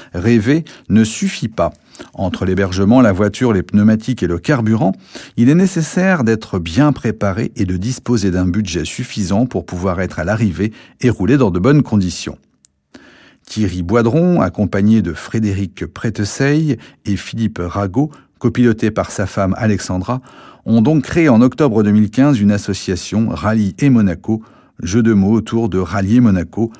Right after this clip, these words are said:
pour mobiliser passionnés et mécènes autour de leur projet de concourir au Rallye Monte-Carlo deux mille dix-sept.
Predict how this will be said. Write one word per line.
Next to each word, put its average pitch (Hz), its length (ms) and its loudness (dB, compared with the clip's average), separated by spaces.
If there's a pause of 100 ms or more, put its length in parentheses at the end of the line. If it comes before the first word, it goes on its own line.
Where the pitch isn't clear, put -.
(260)
pour 101 160 0
mobiliser 120 420 2
passionnés 123 540 2
et 90 40 2
mécènes 117 360 2
autour 135 260 2
de 117 80 4
leur 104 160 0
projet 117 320 0
de 123 80 2
concourir 131 600 0
au 98 80 2
Rallye 120 260 2
Monte-Carlo 113 680 2
deux 110 100 2
mille 107 180 4
dix-sept. 82 600 -8